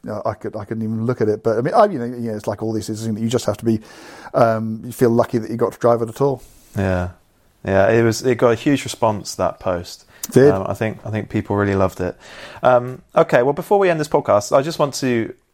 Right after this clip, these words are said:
Speaker 2: mention one other post that you wrote, um, which was about Bruntingthorpe, which will mean nothing to lots of people, but to you
Speaker 1: Dear
Speaker 2: and I,
Speaker 1: old
Speaker 2: it means,
Speaker 1: Brunters.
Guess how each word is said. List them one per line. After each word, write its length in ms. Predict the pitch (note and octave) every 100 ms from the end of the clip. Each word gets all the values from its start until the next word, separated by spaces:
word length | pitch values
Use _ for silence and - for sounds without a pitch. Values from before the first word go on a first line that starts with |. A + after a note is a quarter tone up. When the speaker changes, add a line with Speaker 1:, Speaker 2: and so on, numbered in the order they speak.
| -
Speaker 2:
mention 420 | C3+ C#3 A2+ C3
one 200 | C3+ E3
other 160 | C#3+ A#2
post 400 | - G2+ F#2+ -
that 80 |
you 160 | G2+ G#2
wrote, 500 | G2 F2+ G#2+ - - -
um, 340 | G#2 G#2 G2+ - - _
which 200 | A2+ A2
was 120 | A#2
about 420 | A2 A2 G#2+ - _ -
Bruntingthorpe, 920 | C3 C3+ - G2 F#2 - E2+ F2 - _ _ _ -
which 300 | A2 A2 -
will 120 | A2+
mean 280 | A2+ A2 A2+
nothing 420 | C#3 C#3+ B2 A#2
to 100 | B2
lots 200 | A2+ G#2+
of 100 | G#2+
people, 320 | A2+ G2+ F#2
but 140 | F2+ -
to 100 | A2
you 60 |
Speaker 1:
Dear 140 | F3+ F3+
Speaker 2:
and 80 |
I, 60 | F3
Speaker 1:
old 100 | F3
Speaker 2:
it 120 | D#3
means, 260 | G#2+ F3+ -
Speaker 1:
Brunters. 320 | C3 A#2 -